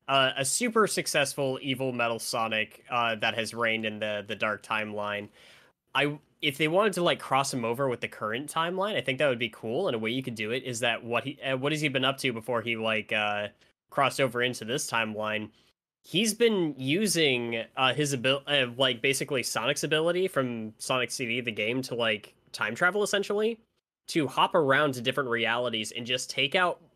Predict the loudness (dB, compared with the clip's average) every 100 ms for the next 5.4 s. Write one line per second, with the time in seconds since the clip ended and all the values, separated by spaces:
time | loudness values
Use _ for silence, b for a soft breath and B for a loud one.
0 | -8 0 0 2 0 -2 0 0 2 2
1 | 2 0 -2 -2 -2 -2 -2 0 0 0
2 | 0 0 0 0 -2 -4 -4 0 0 0
3 | -4 0 0 0 -2 -2 -2 -4 0 0
4 | 0 -4 -2 -2 -2 -2 -2 -2 -4 -6
5 | -8 -10 -12 -18